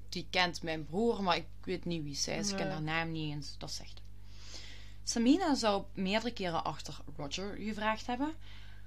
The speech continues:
Speaker 1: Maar David die vertelde dus niet waar Roger was, omdat Roger had gezegd dat hij wat rust wou en er even geen zin in had.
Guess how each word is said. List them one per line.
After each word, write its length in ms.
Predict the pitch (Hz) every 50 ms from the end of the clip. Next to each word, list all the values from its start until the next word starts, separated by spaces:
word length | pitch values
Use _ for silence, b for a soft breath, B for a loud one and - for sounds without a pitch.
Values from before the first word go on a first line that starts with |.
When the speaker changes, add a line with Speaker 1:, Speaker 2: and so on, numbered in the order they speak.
| B - -
Speaker 1:
Maar 260 | - 240 254 254 -
David 420 | - 233 196 220 233 233 240 240 233
die 260 | 226 214 196 180 -
vertelde 460 | - - 202 202 - 175 180 180 175 190
dus 180 | 175 175 -
niet 100 | - 202 190
waar 120 | 180 160
Roger 340 | 156 185 190 - 214 208 190
was, 220 | 180 180 175 -
omdat 260 | - 196 175 180 175
Roger 320 | 170 180 185 - - 202 196
had 240 | 180 170 170 170 -
gezegd 440 | - 196 180 185 180 175 165 -
dat 160 | - 185 175 -
hij 180 | 190 170 165
wat 160 | 143 - -
rust 420 | - 165 190 220 214 - - - -
wou 360 | 214 196 190 190 190 185 175 -
en 140 | - - 165
er 100 | 165 -
even 220 | 165 - - -
geen 100 | - 151
zin 140 | 139 175 170
in 100 | 170 170
had. 280 | 165 160 160 156 -